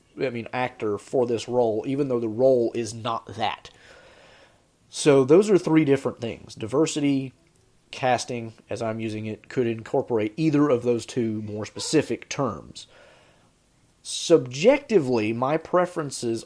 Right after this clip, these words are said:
are that the lore be adhered to as much as possible. Now, you're not gonna get a six-foot-six guy to play Aragorn. Aragorn is six-foot-six, according to the documents that we know of.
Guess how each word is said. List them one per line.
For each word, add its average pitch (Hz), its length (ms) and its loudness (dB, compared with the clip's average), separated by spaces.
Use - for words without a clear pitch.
are 110 300 2
that 107 440 -4
the 110 280 -8
lore 147 520 6
be 196 260 -4
adhered 175 460 2
to 156 400 0
as 110 160 -4
much 123 200 -2
as 175 100 -8
possible. 101 640 -2
Now, 107 160 -4
you're 101 160 -6
not 110 160 -4
gonna 135 140 -8
get 131 120 2
a 123 40 -4
six-foot-six 139 640 -4
guy 117 140 0
to 135 80 -8
play 139 180 0
Aragorn. 104 580 -2
Aragorn 120 300 -2
is 117 80 -6
six-foot-six, 139 760 -2
according 113 420 -6
to 110 320 -4
the 104 300 -12
documents 117 540 -6
that - 180 -8
we 117 100 -6
know 110 240 -2
of. 113 200 -2